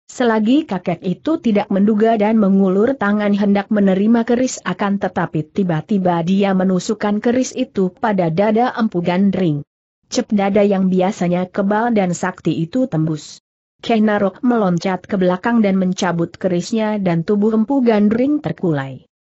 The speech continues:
Kakek itu menggunakan tangan kiri menutup luka di dadanya,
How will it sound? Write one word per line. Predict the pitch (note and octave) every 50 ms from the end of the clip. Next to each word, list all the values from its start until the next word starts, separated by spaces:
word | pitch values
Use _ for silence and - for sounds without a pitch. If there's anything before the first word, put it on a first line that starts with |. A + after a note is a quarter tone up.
| _ _ _ _ _
Kakek | - A#3 A3 A3 - F3+ D#3+ -
itu | - F3+ - - - C#4 C#4+ D4
menggunakan | C#4+ C4+ C4 A#3+ A3 G#3+ G#3+ G3+ F#3+ F3+ F3+ - F#3+ F3+ F3 F3
tangan | E3+ G3+ G3+ G#3+ G#3+ G#3+ G#3 A3 A#3+ A#3
kiri | - A3+ A#3 A3+ A#3 A#3+ B3+ B3
menutup | A3+ G#3+ G#3 G3+ G3 F#3+ - C#4+ D4+ D4+ -
luka | C#4 B3 A#3 - G3+ F#3+
di | F#3+ F#3+ F#3
dadanya, | F3 F3 F3 E3+ F3 F3 F#3+ G#3 G#3+ G#3+ A#3